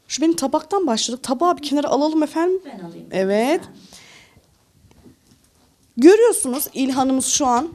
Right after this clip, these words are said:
Speaker 1: çekim ekibiyle birlikte, e, detaylı gösteriyor. Su böreğini isterseniz tepside, efendim isterseniz yani kendi tepsisinde, isterseniz de kiloda,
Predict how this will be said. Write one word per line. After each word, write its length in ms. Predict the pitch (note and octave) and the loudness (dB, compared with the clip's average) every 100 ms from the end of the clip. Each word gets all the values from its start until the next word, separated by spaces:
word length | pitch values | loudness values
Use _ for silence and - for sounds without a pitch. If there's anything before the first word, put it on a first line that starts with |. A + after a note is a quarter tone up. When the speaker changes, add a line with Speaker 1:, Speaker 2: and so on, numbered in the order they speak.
| - | -10
Speaker 1:
çekim 300 | - A#3 - | -4 -2 0
ekibiyle 400 | A#3 B3 A#3+ A#3+ | -2 0 0 2
birlikte, 520 | A3 G#3 G#3+ - D4 F4+ - _ - _ _ _ | 0 -2 -2 0 0 -2 -16 _ -20 _ _ _
e, 40 | - G#3+ G#3 G#3+ G#3 | 0 2 2 0 2
detaylı 360 | B3 C#4+ C4 | 2 4 2
gösteriyor. 340 | B3 A#3 A#3+ G#3 | 2 0 0 0
Su 240 | - G#4 | 2 4
böreğini 320 | G#4 F4 E4+ | 4 4 2
isterseniz 520 | E4+ - E4 E4+ E4 - | 2 0 0 0 -2 0
tepside, 600 | C#4 C#4 - G#3+ G3+ A#3 _ _ _ _ _ _ _ _ _ _ - - | 0 0 0 0 -2 -4 _ _ _ _ _ _ _ _ _ _ -8 -2
efendim 320 | G#3+ B3+ A3+ | 0 2 0
isterseniz 720 | C4 - D#4+ D#4+ - A#3+ D#4 - | 0 2 2 2 0 0 0 0
yani 160 | G#3+ | 0
kendi 280 | G3+ G#3 A3+ | 0 0 0
tepsisinde, 580 | D#4+ E4+ E4 - A#3 C#4 - - - - | 2 0 2 2 2 -2 -6 -18 -14 -2
isterseniz 560 | F#4+ A4+ G#4+ G4 D4+ | 0 2 2 2 0
de 100 | C4+ | 0
kiloda, 540 | E4+ D4 D4+ G#3+ F#3 | 0 2 2 2 -2